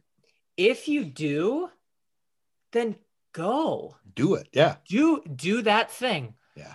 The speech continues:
Speaker 1: Are you smelly? What is the right thing to do? Take a shower.
Speaker 2: Right.
Speaker 1: You know, you want eggs for breakfast? What is the right thing to do?" You know, it's like, well, you can eat eggs, you can eat toast, whatever. It's like,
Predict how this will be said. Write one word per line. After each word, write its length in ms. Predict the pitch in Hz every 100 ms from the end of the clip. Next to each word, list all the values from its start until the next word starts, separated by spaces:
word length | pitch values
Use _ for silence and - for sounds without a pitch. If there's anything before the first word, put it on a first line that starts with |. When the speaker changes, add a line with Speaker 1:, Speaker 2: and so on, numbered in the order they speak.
| _
Speaker 1:
Are 200 | 156 165
you 260 | 190 175 156
smelly? 1040 | 127 - - 135 139 135 180 240 294 302 - _
What 300 | 139 147 170
is 180 | 294 285
the 160 | 185 147 117 120
right 340 | 143 160 220
thing 360 | - 180 190 190
to 120 | 190
do? 500 | 151 277 254 107 127 _
Take 400 | - 151 160 165
a 60 | 185
shower. 680 | 175 175 202 139 107 - - -
Speaker 2:
Right. 260 | 190 82 -
Speaker 1:
You 60 | 165
know, 220 | 175 - 127
you 280 | 123 180
want 380 | 202 185 180 185 -
eggs 340 | 143 156 165 -
for 140 | 202
breakfast? 760 | 185 202 208 226 254 - - _ _ _ _
What 240 | 147 175 208
is 160 | 208
the 140 | - 147
right 480 | 127 143 151 180 -
thing 280 | 175 165
to 80 | 156
do?" 460 | 139 226 220 - - _
You 140 | 156 151
know, 220 | 127 170
it's 160 | 170 156
like, 200 | 127 123
well, 480 | 117 123 294 - _ _ _ -
you 160 | 131
can 180 | 127 160
eat 140 | 190
eggs, 340 | 220 240 131 135
you 100 | 127
can 160 | 160
eat 160 | 175 185
toast, 360 | 214 208 131 -
whatever. 480 | 151 196 240 131 117
It's 180 | 127 151
like, 200 | 131